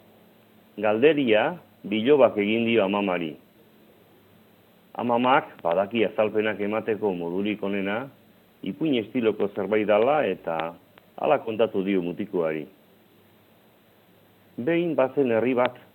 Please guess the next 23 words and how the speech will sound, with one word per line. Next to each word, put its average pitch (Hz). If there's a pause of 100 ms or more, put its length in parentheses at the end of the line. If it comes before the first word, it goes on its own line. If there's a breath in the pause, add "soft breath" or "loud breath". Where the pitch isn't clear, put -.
(640)
eta 85
bertan, 117 (540)
bere 98
hizkuntza 117
bultzatzeko 104
eta 87
zabaltzeko, 107 (760)
laguntza 107
sorta 110
jarri 101
zuten. 92 (1800)
Dirudienez, 180 (600)
sailaren 147
ardura 120
zuenak 151
ez 147
zeukan 120
oso 120
argi 107
baliagarri 107
izango 120
ziren 98
ere 104